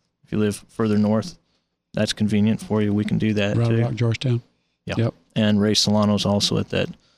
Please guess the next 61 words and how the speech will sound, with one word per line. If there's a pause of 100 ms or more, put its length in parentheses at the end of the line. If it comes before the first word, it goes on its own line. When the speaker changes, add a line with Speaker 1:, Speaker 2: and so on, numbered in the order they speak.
(300)
Speaker 1:
Lakeline
store,
and
he's
also
a
great
nutritionist
Speaker 2:
Well,
I
Speaker 1:
and
Speaker 2:
hear
so
many
Speaker 1:
pharmacist.
Speaker 2:
good
things,
so
many
good
things
patients
are
saying
about
you. (160)
They
just
love
you. (1800)
And,
of
course,
I'm
not
gonna
tell
your
wife
too
much.
Speaker 1:
I
was
Speaker 2:
There.
Speaker 1:
gonna
say,
luckily
they're
Speaker 2:
Yeah.
Speaker 1:
not
family,
or
you'd
be
Speaker 2:
But,
Speaker 1:
hearing
Speaker 2:
yeah,
Speaker 1:
something
else.
Speaker 2:
<laughs>
right.